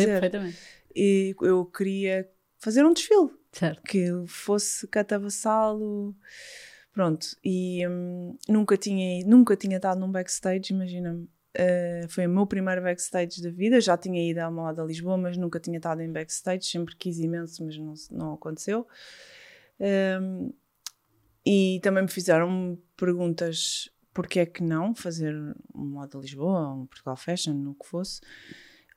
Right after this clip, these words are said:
Speaker 1: ou fazer, eh, a Utopia. E eu, não sei,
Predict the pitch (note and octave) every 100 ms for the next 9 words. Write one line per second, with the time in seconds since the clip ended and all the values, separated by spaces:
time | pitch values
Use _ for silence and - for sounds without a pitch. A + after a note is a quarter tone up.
0 | - F#3 F3 E3+ F#3+ F3+ F#3 F3 F3 E3+
1 | E3+ E3 D#3+ - E3+ E3 - F3 E3 D3
2 | D#3+ F3 E3+ D#3+ D#3+ D#3 D#3 D3 - _
3 | _ _ _ - A#3 C4 - D4 C#4